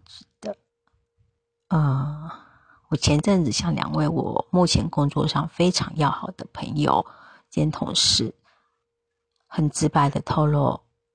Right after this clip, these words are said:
我想死的念头。那刚好是过年前吧，整个状况真的很不好。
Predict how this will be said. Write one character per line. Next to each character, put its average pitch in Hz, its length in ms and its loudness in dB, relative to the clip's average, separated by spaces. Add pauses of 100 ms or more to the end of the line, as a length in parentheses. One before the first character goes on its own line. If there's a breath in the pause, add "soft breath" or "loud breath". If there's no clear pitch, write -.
(600)
我 160 60 -16
想 135 280 0
死 - 360 2
的 - 120 -8
念 160 320 -6
头。 - 380 -18 (1000 soft breath)
那 170 120 2
刚 175 160 0
好 - 140 0
是 - 140 -2
过 135 240 0
年 143 240 -6
前 - 240 2 (100)
吧， - 240 -2
整 - 100 -16
个 - 80 -12
状 139 220 -2
况 147 140 -4
真 151 160 -12
的 - 40 -8
很 - 240 -8 (120)
不 - 160 -2
好。 - 480 -6